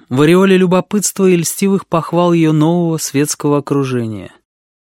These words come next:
Те самые знатные дамы, которые вначале относились пренебрежительно и с насмешкой к ней, пришлой, не имеющей громкого имени,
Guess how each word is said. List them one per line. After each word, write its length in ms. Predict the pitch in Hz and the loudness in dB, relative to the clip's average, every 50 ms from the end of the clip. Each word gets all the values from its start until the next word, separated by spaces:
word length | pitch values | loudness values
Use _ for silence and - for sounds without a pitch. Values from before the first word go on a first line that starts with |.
| _ _ | _ _
Те 120 | - - 175 | -2 0 0
самые 360 | - - 160 151 151 143 143 | 2 2 2 4 4 2 2
знатные 480 | 135 135 147 147 143 - 147 143 139 131 | 2 2 0 0 0 0 -2 -2 0 0
дамы, 420 | 127 143 156 165 156 120 107 92 | 0 0 0 0 -2 -2 -4 -6
которые 360 | - - 123 120 160 151 147 139 | -4 -6 -2 0 0 0 2 2
вначале 400 | 139 143 151 - - 156 139 131 | 2 0 -2 -2 -2 -2 -2 0
относились 520 | 127 - 156 151 - - 165 143 127 - | 0 -2 -2 -2 -2 -2 -2 -2 -2 -4
пренебрежительно 800 | - - 147 151 156 156 151 160 165 160 160 139 - 120 120 123 | -4 -2 0 0 0 0 0 -2 -2 -2 -2 -2 -2 -2 -2 -2
и 60 | 123 | -2
с 100 | 120 - | -2 -2
насмешкой 600 | 143 135 131 - - 185 214 214 - - - 110 | -2 -2 -2 -2 -2 -2 -4 -4 -6 -6 -8 -8
к 140 | - - - | -8 -4 -2
ней, 260 | 185 190 165 120 101 | 0 0 0 0 -2
пришлой, 580 | - - 160 185 156 - - - 113 107 110 - _ | -4 -2 0 0 0 0 -2 -4 -4 -6 -6 -8 _
не 200 | - 139 147 156 | -2 0 2 2
имеющей 380 | 165 175 180 165 151 - - 165 | 4 2 2 0 0 0 -2 0
громкого 460 | 160 165 170 165 151 - 165 160 170 | 2 2 2 2 2 0 0 0 2
имени, 480 | 185 180 160 127 113 107 104 95 - | 2 2 0 0 -2 -4 -6 -10 -12